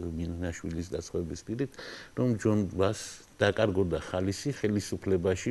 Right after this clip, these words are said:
ეძებნა საქართველოს მოყვარული ადამიანები. დარწმუნებული ვარ, ჯონ ბას რო საქართველო უყვარს, ისე, მე მგონი, წიკლაურს აღარ უყვარს თავის სამშობლო, იმიტომ რომ საქართველოს სიყვარული ვკარნახობდა ჩვენ შეერთებული შტატებისადმი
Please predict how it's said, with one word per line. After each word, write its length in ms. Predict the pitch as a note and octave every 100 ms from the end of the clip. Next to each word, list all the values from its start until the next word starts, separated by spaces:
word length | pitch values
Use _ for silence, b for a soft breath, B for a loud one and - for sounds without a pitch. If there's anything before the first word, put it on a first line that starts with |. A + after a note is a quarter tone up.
| B2 F2+
ეძებნა 560 | G2 F2 F#2+ E2 G2 A#2 B2 B B
საქართველოს 720 | - A2 G#2+ F2+ F#2 E2 G#2
მოყვარული 480 | G2 F2 F#2 F#2 G#2
ადამიანები. 480 | F#2+ F2 D#2+ D#2+ D#2+
დარწმუნებული 680 | G#2 G#2 - A#2+ A2 G#2 E2+
ვარ, 200 | G2+ C3+ - B B B
ჯონ 280 | - G#2 G#2
ბას 280 | G2+ F#2+ -
რო 120 | D#2
საქართველო 600 | - F#2+ G2 - F2 E2 E2+
უყვარს, 320 | - C#3 - F#2
ისე, 240 | - C3
მე 160 | B2+ F2
მგონი, 240 | E2+ A#2
წიკლაურს 500 | - - F#2 G2 A2
აღარ 280 | F#2+ E2+ E2
უყვარს 320 | C#2+ - - -
თავის 260 | E2+ F2+
სამშობლო, 460 | - G2+ - C3 G2+
იმიტომ 340 | F#2 F#2+ G2 F#2
რომ 120 | D2+ B B B B B
საქართველოს 880 | - C#3+ C3 C#3+ B2+ - A#2+ G2+ -
სიყვარული 560 | G2 - G#2+ F#2+ F#2+ F#2
ვკარნახობდა 800 | - F#2 F2+ F#2+ - F#2+ B2 C3+
ჩვენ 300 | - A#2+ A2 -
შეერთებული 640 | - F#2 - F#2+ F2 E2+
შტატებისადმი 800 | - E2+ - F2+ F#2+ - G#2 D3